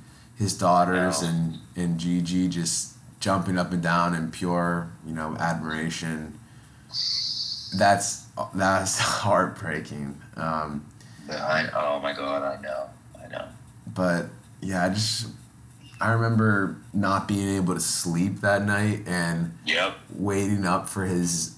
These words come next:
Speaker 1: uh, post-game interview. I remember, for whatever reason, I had to wake up ridiculously early the next morning. I think I had to get up at about, like, four, and I remember not going to sleep until, like, three just because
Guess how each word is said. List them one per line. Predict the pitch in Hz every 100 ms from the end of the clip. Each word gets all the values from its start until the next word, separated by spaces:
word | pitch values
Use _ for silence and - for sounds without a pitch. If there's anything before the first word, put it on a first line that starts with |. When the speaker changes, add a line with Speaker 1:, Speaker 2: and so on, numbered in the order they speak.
| -
Speaker 1:
uh, | 82 76 71 71 -
post-game | 101 92 - - 92 87 87 - 57 - - - - - -
interview. | 95 95 92 98 98 98 92 78 - - - - - -
I | 90
remember, | 101 113 113 104 98 - - -
for | - -
whatever | 101 110 107
reason, | 95 98 92
I | 85
had | 87 92
to |
wake | 87 90 87
up | 90 87 - - - - - - - -
ridiculously | 90 101 95 92 87 78
early | 82 90
the | 85
next | 82 82 - - -
morning. | 85 85 85
I |
think | 82 104
I | 95
had | 87
to |
get | 82 87
up | 80
at | 85 78
about, | 76 78 - -
like, | 71
four, | - - 85 87 85 82 80 - - - - - -
and | - 85 78 73
I | 85
remember | 101 98 92
not | 90 87
going | 90 82
to |
sleep | 78 - 90 85
until, | 82 82
like, | 76 71
three | - - - 69 87 90 76
just | 73 82 -
because | 90 90 87 78 - -